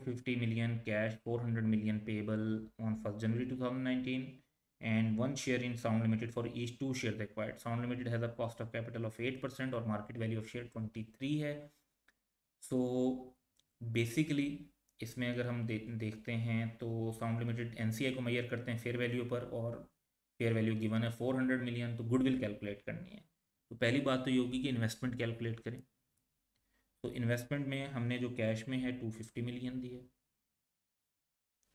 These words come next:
डेफर्ड कंसीडरेशन की बात करें तो फ़ोर हंड्रेड मिलियन जो है वो देना है आपने after a year, तो प्रेजेंट वैल्यू ले लेंगे एक साल की।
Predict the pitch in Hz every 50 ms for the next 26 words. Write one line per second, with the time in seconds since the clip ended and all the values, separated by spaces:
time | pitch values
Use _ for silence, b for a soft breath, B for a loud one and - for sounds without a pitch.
0 | b b b b b b b b b b b 113 113 110 110 - 147 147 147 147
1 | 139 127 139 131 131 131 127 139 135 131 135 123 120 117 117 117 - - 127 123
2 | 120 120 - - 120 123 127 127 123 120 120 123 120 117 117 113 113 117 117 117
3 | 113 110 107 110 113 113 117 117 110 107 110 104 101 110 113 113 113 117 113 110
4 | 110 110 - 113 113 110 110 - - 110 110 110 - - - _ _ _ _ _
5 | _ _ _ _ _ _ _ _ _ _ _ _ _ _ _ _ _ _ _ _
6 | _ _ _ _ _ _ _ _ _ _ _ _ _ _ _ _ _ _ _ _
7 | _ _ - 123 120 113 - _ - 127 131 135 135 127 127 127 127 127 127 -
8 | - _ _ _ _ _ _ _ _ _ _ _ _ _ _ _ _ _ _ _
9 | _ _ _ _ _ _ _ _ _ _ _ _ _ _ _ _ _ _ _ _
10 | _ _ _ _ _ _ _ _ _ _ _ _ _ _ _ _ _ _ _ -
11 | 117 - 107 107 107 113 117 123 120 123 123 127 123 123 120 120 120 120 120 120
12 | 120 117 117 - 120 113 113 110 113 113 - -